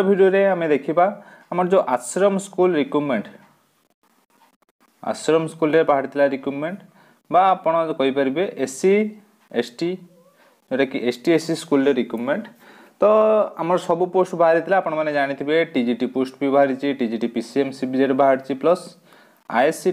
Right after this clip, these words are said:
ଟି ଆଉ ଆଇ ଏସ୍ ସି ସି ଟି ବାହାରିଥିଲା। ତ ସବୁ ନିହାତି ଆପ୍ଲାଏ କରିଦେଇଥିବେ, କାହିଁକିନା ଏକତିରିଶ ତାରିଖ ବହୁତ ଡିଷ୍ଟ୍ରିକ୍ଟର ଲାଷ୍ଟ ଡେଟ୍ ଥିଲା। ଏବେ ବି କିଛି ଡିଷ୍ଟ୍ରିକ୍ଟର ଲାଷ୍ଟ ଡେଟ୍, ଯେଉଁଟାକି ପାଞ୍ଚ ତାରିଖ ଅଛି, ଦଶ ତାରିଖ ପର୍ଯ୍ୟନ୍ତ ଅଛି। ତ ନିଜ ନିଜ ଡିଷ୍ଟ୍ରିକ୍ଟର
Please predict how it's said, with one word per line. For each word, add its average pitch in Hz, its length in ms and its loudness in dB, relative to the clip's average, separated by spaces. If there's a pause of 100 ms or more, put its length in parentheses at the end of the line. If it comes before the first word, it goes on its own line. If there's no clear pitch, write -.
ଟି 196 100 -4 (640)
ଆଉ 143 100 2 (560)
ଆଇ 117 220 0 (100)
ଏସ୍ 143 160 -6
ସି 185 100 -2 (460)
ସି 110 180 -6
ଟି 139 100 -6 (500)
ବାହାରିଥିଲା। 101 420 -2
ତ - 40 -6 (100)
ସବୁ 131 160 0 (100)
ନିହାତି 131 320 0
ଆପ୍ଲାଏ 135 340 0
କରିଦେଇଥିବେ, 123 560 -2
କାହିଁକିନା 147 380 -4
ଏକତିରିଶ 127 340 0
ତାରିଖ 135 180 0 (100)
ବହୁତ 160 220 4
ଡିଷ୍ଟ୍ରିକ୍ଟର 175 440 0
ଲାଷ୍ଟ 160 180 -2
ଡେଟ୍ 170 180 -2
ଥିଲା। 208 140 0 (560)
ଏବେ 151 220 2
ବି 202 120 2
କିଛି 185 160 -2 (100)
ଡିଷ୍ଟ୍ରିକ୍ଟର 156 440 -2
ଲାଷ୍ଟ 143 200 -2
ଡେଟ୍, 143 120 -6
ଯେଉଁଟାକି 143 360 0
ପାଞ୍ଚ 131 140 -4 (100)
ତାରିଖ 135 180 2 (100)
ଅଛି, 135 140 -6 (120)
ଦଶ 120 180 -2
ତାରିଖ 131 220 2
ପର୍ଯ୍ୟନ୍ତ 120 240 0 (100)
ଅଛି। 185 160 -2 (520)
ତ - 20 -20 (160)
ନିଜ 170 100 -2 (100)
ନିଜ 180 100 2 (100)
ଡିଷ୍ଟ୍ରିକ୍ଟର 156 380 0